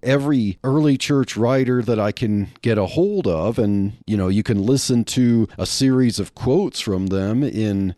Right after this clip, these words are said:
an episode of Truth Espresso. I did a series called Abortion Fiction,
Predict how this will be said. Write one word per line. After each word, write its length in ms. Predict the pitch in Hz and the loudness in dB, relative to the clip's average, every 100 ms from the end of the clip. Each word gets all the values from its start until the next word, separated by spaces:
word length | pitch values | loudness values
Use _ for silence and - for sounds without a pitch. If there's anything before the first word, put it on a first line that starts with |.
| - | -6
an 100 | 98 | -4
episode 480 | 113 113 - 113 104 | -2 -2 0 0 0
of 80 | |
Truth 300 | - - 104 | -4 -4 -2
Espresso. 560 | - - 139 170 135 113 | -4 -4 -4 -2 0 0
I 40 | |
did 140 | 107 104 | 0 0
a 60 | |
series 680 | 98 - 127 123 110 104 - | -2 -2 0 2 0 -2 -6
called 400 | - 98 95 90 98 | -6 -4 -2 -4 -6
Abortion 680 | 82 101 123 120 - 95 87 | -4 -2 0 -2 -2 -4 -4
Fiction, 720 | - 165 - - 90 117 | -4 -6 -6 -4 -2 -2